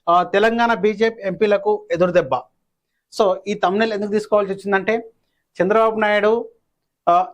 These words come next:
ఎన్డీఏలో కీలకంగా మారినటువంటి పరిస్థితి మనం అందరం చూస్తా ఉన్నాం. ఇండియా కూటమిలో, ఇండియా కూటమి ప్రభుత్వం ఏర్పాటు చేయడంలో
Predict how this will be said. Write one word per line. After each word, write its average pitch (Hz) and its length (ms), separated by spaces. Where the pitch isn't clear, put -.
ఎన్డీఏలో 220 600
కీలకంగా 214 420
మారినటువంటి 202 560
పరిస్థితి 190 340
మనం 185 200
అందరం 190 300
చూస్తా 190 240
ఉన్నాం. 202 280
ఇండియా 196 240
కూటమిలో, 226 680
ఇండియా 202 220
కూటమి 220 260
ప్రభుత్వం 220 500
ఏర్పాటు 220 440
చేయడంలో 214 440